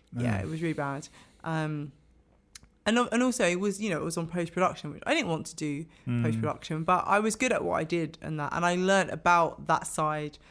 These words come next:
Speaker 2: about post.
Speaker 1: Yeah.
Speaker 2: Um, and I wouldn't have got an opportunity to learn about post in that kind of way. And
Speaker 1: That's a
Speaker 2: learn
Speaker 1: good way. Yeah,
Speaker 2: really
Speaker 1: you
Speaker 2: good
Speaker 1: spent some
Speaker 2: way.
Speaker 1: time in the environment. At least,
Speaker 2: Yeah.
Speaker 1: yeah.
Speaker 2: Um, and being the, the kind of the go-between between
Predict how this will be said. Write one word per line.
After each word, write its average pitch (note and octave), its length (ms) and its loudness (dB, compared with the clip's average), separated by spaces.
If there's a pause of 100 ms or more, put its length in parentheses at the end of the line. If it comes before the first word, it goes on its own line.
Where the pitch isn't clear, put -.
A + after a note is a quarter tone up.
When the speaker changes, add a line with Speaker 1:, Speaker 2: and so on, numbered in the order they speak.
(220)
Speaker 2:
about - 240 0
post. E3+ 480 -2
Speaker 1:
Yeah. A#2+ 200 4 (220)
Speaker 2:
Um, D#3+ 320 2
and E3 80 0
I E3 60 2
wouldn't F3+ 200 -2
have D#3+ 200 -8
got F3 140 4
an F3+ 100 2
opportunity F#3+ 540 0
to F#3+ 120 -6
learn F#3+ 200 4
about G3 360 4
post G#3 340 -2
in F#3+ 80 0
that F3 140 2
kind E3+ 160 -2
of E3+ 100 -6
way. G#3+ 260 4
And F#3+ 100 2
Speaker 1:
That's F3+ 80 4
a F3+ 60 6
Speaker 2:
learn E3+ 80 4
Speaker 1:
good B2 100 4
way. A2 180 8 (120)
Yeah, A#2 240 2
Speaker 2:
really G2+ 140 4
Speaker 1:
you G#2+ 60 6
Speaker 2:
good - 80 4
Speaker 1:
spent C#3 160 6
some D#3+ 100 8
Speaker 2:
way. D#3 60 4
Speaker 1:
time A2+ 140 6
in G#2 80 4
the G2 80 6
environment. F2+ 440 2
At - 60 -12
least, G3 100 -4
Speaker 2:
Yeah. F3 360 6 (440)
Speaker 1:
yeah. F3 300 4
Speaker 2:
Um, E3 300 -4 (440)
and F#3 140 2
being F#3+ 300 2
the, E3 160 0 (200)
the E3 120 -2
kind E3+ 280 0
of D#3+ 180 -2
the E3+ 60 -2
go-between D#3 600 0
between D3+ 400 -4